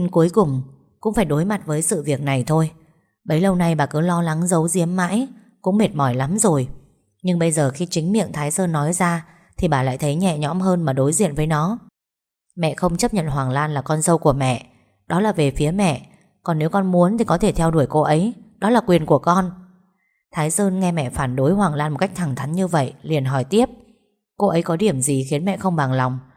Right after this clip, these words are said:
Rõ ràng là mẹ thích cô ấy mà." "Đúng vậy, mẹ rất thích cô ấy, nhưng chỉ là trên phương diện những mối quan hệ bình thường. Còn nếu làm con dâu mẹ thì không được."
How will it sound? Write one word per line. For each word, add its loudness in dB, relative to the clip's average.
Rõ 2
ràng -2
là 0
mẹ -2
thích -2
cô 4
ấy 2
mà." 0
"Đúng 0
vậy, 0
mẹ -2
rất -4
thích -2
cô 2
ấy, 0
nhưng -2
chỉ -2
là -2
trên -4
phương 0
diện -2
những -4
mối 0
quan -2
hệ 0
bình 0
thường. 2
Còn -2
nếu 0
làm 0
con 0
dâu 0
mẹ -2
thì -8
không -2
được." 2